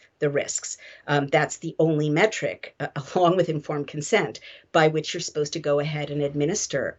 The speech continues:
um, a drug or an injection. So that's what I see them doing now with rushing out this book by their reliable, <laughs> um, uh, John Leake calls him a vaccine fetishist, uh, uh, Doctor Hotez. Um, so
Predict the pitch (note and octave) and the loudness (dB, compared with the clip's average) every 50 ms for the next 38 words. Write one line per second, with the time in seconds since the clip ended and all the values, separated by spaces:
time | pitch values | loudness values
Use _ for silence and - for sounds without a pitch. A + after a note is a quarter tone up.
0 | _ D3 C#3+ C#3+ C#3+ - - D#3 D3+ - C#3+ C#3 C3+ B2+ - D3 C3+ C3+ C3+ C3+ | _ -6 -4 -4 -6 -4 -4 -4 0 2 4 4 4 2 0 -2 -2 -2 -2 -4
1 | B2 - - - - - - - - _ _ - _ _ _ _ _ - - - | -4 -6 -6 -6 -6 -8 -8 -10 -14 _ _ -20 _ _ _ _ _ -2 4 6
2 | E3 D#3 D3+ D3+ - _ _ - D3 E3 E3+ E3+ - G3+ F3 - - - D#3+ E3 | 6 6 6 4 -2 _ _ 0 4 4 4 4 4 4 2 4 2 0 -2 -2
3 | - D#3 D3+ D3+ D3+ C#3 D3 C#3+ C#3 D3 E3 F#3+ G#3+ F#3 D#3+ D3+ C#3+ C#3+ D3+ - | -4 -4 -2 -2 -4 -2 -2 -2 -2 0 2 4 4 6 6 4 4 0 -2 -8
4 | - - _ - D#3 D3 - - E3+ D#3+ F#3 G3+ A#3+ A#3+ - G#3+ E3+ D#3 D3 C#3+ | -18 -20 _ -4 -4 -4 -2 -4 4 8 8 8 8 6 2 2 2 2 0 -2
5 | C#3 - - D3+ - - - C#4 C4 F3+ D#3+ D#3 - - D#3 D3 D3+ D#3 D3+ D3+ | -4 -6 -10 -12 -12 -2 4 4 6 6 4 2 -4 -6 -6 -6 -4 -4 -2 -2
6 | D3 D3 - - - _ _ - D3+ D#3+ D#3 D#3 D3+ E3 F3+ F#3 F3+ D#3+ - D#3 | -4 -4 -6 -12 -20 _ _ -2 -2 0 0 2 2 6 6 6 6 4 2 -2
7 | D3+ D3+ D3 D3 - - - - - - E3 - - - - - - _ - - | -2 -2 -2 -4 -4 -6 -4 -2 -2 -2 -2 -4 -8 -14 -20 -20 -20 _ -8 -8
8 | - - - - E3+ - _ _ _ _ - _ D#3+ D#3+ D#3+ D#3 - E3+ D#3 E3 | -8 -6 -6 -8 -10 -10 _ _ _ _ -10 _ -4 -4 -2 -2 -2 0 0 0
9 | E3+ E3+ E3 - - - C#3+ D3 - E3 D#3 D3+ D3 C#3+ D#3 D3+ E3+ E3+ - - | 0 -2 -4 -6 -4 -4 -4 -4 -4 -4 -4 -4 -2 0 0 0 0 -2 -4 -8
10 | E3 D3+ D3 - D#3+ D3 D3 D3 - - C3 - - - - - - - - _ | -10 -10 -8 -8 -6 -6 -4 -6 -6 -6 -8 -8 -10 -14 -16 -20 -20 -20 -6 _
11 | D#3 D#3 D3+ C3 - - _ _ - - _ - F#3 - D#3 D#3 - - - - | 2 2 2 2 -2 -6 _ _ -20 -16 _ -10 -8 -4 -4 -4 -6 -6 -4 -2
12 | C#3 C3 - - D3+ D3 D#3 D3 D3 - D#3+ - - - - - - - - - | -2 -2 0 -4 -4 -4 -4 -6 -6 -8 -10 -8 -8 -8 -8 -8 -14 -20 -20 -20
13 | - _ _ _ _ _ F3+ F3+ F3+ F3+ F3+ E3+ E3+ - _ _ _ _ _ _ | -20 _ _ _ _ _ 2 4 4 4 2 0 -2 -4 _ _ _ _ _ _
14 | _ - - - - - A3 G#3 G3 G3 F#3+ | _ -14 -6 -2 4 4 6 6 6 4 2